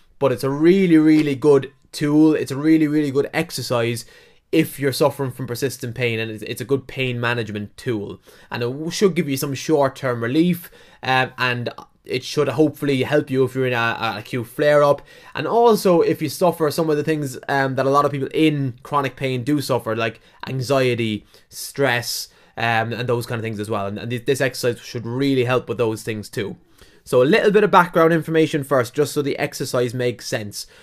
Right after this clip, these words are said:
So obviously being in acute pain, especially in acute flare-up, is a very stressful situation.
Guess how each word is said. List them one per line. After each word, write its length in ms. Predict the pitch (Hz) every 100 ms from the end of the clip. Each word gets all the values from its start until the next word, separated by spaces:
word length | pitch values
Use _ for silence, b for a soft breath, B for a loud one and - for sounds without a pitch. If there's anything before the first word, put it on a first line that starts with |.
| b b
So 380 | 170 143 131 B B B B
obviously 640 | 202 196 208 208 196 180 - -
being 280 | 190 202 190
in 120 | 165
acute 500 | 156 - - 180 175
pain, 300 | 160 143 123
especially 420 | 113 160 156 160
in 60 | 139
acute 300 | 123 160 147
flare-up, 460 | - 139 127 113 110
is 80 |
a 40 | 113
very 220 | 127 123
stressful 640 | - - 135 131 - 120
situation. 720 | 110 120 - 113 113 - 92